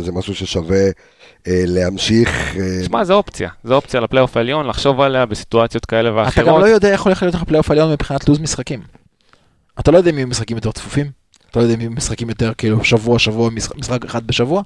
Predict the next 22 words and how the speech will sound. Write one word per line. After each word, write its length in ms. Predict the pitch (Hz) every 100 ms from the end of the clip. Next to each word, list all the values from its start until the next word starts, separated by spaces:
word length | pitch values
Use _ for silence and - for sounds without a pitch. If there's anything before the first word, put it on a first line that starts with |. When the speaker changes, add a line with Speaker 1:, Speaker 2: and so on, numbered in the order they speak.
| - -
Speaker 1:
כן. 140 | 87 67 - -
Speaker 3:
ואתה 140 | 226
צריך 160 | 247 285
לחשוב 260 | 254 285 254
על 60 |
הדברים, 360 | 247 226 233 233 220
על 140 | 180
הדברים 360 | 185 180 190 196
האלה. 100 | 185
עכשיו, 200 | 160 185
יש 160 | - -
משחקים 420 | 269 202 - 196
שבהם 380 | 214 196 214 226
לא 60 |
הייתי 180 | 233 240
בחיים 420 | 226 - 233 254
שוקל 220 | - 160 135
להכניס 260 | 117 123
את 80 | -
רמי 180 | 113 107
גרשון. 320 | 104 98 98 - _ _ _ _ _
אשדוד, 400 | 104 - 165 127